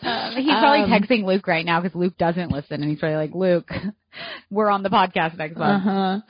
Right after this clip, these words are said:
Speaker 2: So that'll be fun. Let us know. Maybe it's one topic. Maybe we'll get one common thing that you guys want us to talk about, and it'll just be an episode on that. Or maybe it will be a handful of comments. We don't know how this is gonna go, but, um, we want it to be in your guys' hands. So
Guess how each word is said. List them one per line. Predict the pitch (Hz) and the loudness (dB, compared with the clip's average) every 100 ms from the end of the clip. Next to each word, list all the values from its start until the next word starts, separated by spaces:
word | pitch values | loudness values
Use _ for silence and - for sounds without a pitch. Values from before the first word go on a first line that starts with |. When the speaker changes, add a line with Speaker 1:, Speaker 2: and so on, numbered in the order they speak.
| - - - - | -20 -20 -14 -2
Speaker 2:
So | 247 233 | 0 0
that'll | 226 233 | 0 0
be | 233 240 | -2 -2
fun. | 202 170 | -2 -4
Let | 185 196 | -4 -4
us | 214 | -4
know. | 208 196 196 190 190 196 185 _ - | -4 -4 -2 -4 -4 -6 -10 _ -6
Maybe | 202 220 | -2 -2
it's | 240 | -2
one | 190 196 | -2 -2
topic. | 226 226 311 370 - | 0 0 -2 -6 -4
Maybe | 220 208 | -2 -2
we'll | 208 | -2
get | 185 165 - | -4 -6 -6
one | 190 180 196 208 208 | -6 -4 -2 0 -2
common | - 190 190 196 | -2 -2 0 -2
thing | 196 196 202 | -2 -2 0
that | 190 | 0
you | 185 | 0
guys | 185 | 0
want | 190 185 | 0 -2
us | |
to | - | -2
talk | 185 | -4
about, | 220 240 | -2 0
and | 190 | 0
it'll | 175 | 0
just | 175 - | -4 -4
be | 180 | -4
an | |
episode | 170 180 190 190 | -4 -4 -2 0
on | 170 | 0
that. | 170 175 294 _ | -2 -4 -6 _
Or | - 190 | -8 -6
maybe | 185 175 190 | -4 -6 -4
it | 190 | -4
will | 175 | -6
be | 175 175 | -6 -6
a | 165 | -2
handful | 170 180 196 240 | 0 0 2 0
of | |
comments. | - 269 247 | 0 -4 -2
We | 285 | 0
don't | 370 | 0
know | 403 | 0
how | 330 | 0
this | 185 - | -2 -4
is | 165 | -8
gonna | 160 143 | -8 -8
go, | - - - | -10 -10 -4
but, | 196 175 - | -4 -4 -6
um, | 190 190 185 | -8 -6 -4
we | 196 | -4
want | 208 214 | -2 -4
it | |
to | - | -4
be | 220 | -2
in | 214 | -2
your | 214 | -2
guys' | 226 220 | -4 -4
hands. | 262 285 151 160 | -6 -6 -8 -8
So | - 175 170 | -4 -4 -4